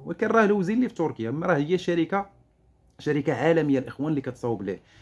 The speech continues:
لي كوروا وكتصاوب لي طوندور وكتصاوب. آه، بحال واحد السيد كان تخوف من ه-، ما بين قوسين الإخوان، واحد السيد عنده، عنده س-، سيات ليون، وكان تخوف من هاد ال-، غيتس، هاد لا مارك غيتس.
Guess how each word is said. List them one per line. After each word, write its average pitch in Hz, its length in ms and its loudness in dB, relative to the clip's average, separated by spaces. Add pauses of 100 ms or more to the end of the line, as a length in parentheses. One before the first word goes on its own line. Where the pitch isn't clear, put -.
(160)
لي 113 120 -4
كوروا 120 340 0
وكتصاوب 110 440 -2
لي 113 80 0
طوندور 113 460 -2
وكتصاوب. 101 400 -8 (520)
آه، 123 840 -2
بحال - 260 -8
واحد 127 200 -4
السيد 151 440 -2
كان 135 240 0
تخوف 165 460 2
من 123 120 0
ه-، 113 80 -2
ما 117 120 -2
بين 117 120 -4
قوسين 113 300 -10
الإخوان، 240 340 -8 (360)
واحد 123 120 -6
السيد - 340 -2
عنده، 127 520 2 (100)
عنده 110 420 -4
س-، - 220 -20 (160)
سيات 131 280 0
ليون، 170 260 2 (480)
وكان 147 240 0
تخوف 175 460 0
من 170 120 0
هاد 147 240 -2
ال-، 143 680 -4
غيتس، - 320 -4 (200)
هاد - 80 -12
لا 95 80 -6
مارك 95 240 -6
غيتس. 208 280 -2